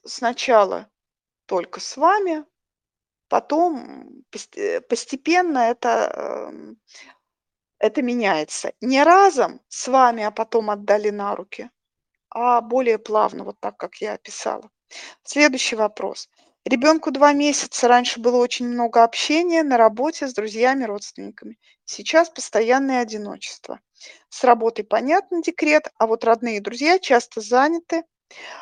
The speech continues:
Вроде понимаю, что у людей своя жизнь, и им не до меня. Но есть навязчивая мысль, что это отговорка, просто я стала неинтересной. Да, вот здесь, э, прям вот поможет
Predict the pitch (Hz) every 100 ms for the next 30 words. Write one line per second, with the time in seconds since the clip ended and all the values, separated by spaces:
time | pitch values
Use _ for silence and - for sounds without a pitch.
0 | - - 226 262 285 247 - 269 302 311
1 | 240 - 247 240 240 240 240 - 247 254
2 | 277 330 285 - 214 262 294 262 233 240
3 | 233 220 196 196 202 _ _ _ - 247
4 | 247 277 - 240 233 240 - 240 262 330
5 | - - - 240 233 226 214 220 220 269
6 | - - 302 _ _ _ _ _ - 285
7 | 330 - 247 226 - 254 269 277 262 -
8 | 226 240 247 254 - 240 208 196 - 208
9 | 208 _ _ - - - _ - 208 220
10 | 202 - - - 269 370 370 - - -
11 | - - _ _ _ _ - 254 233 233
12 | - 240 262 247 208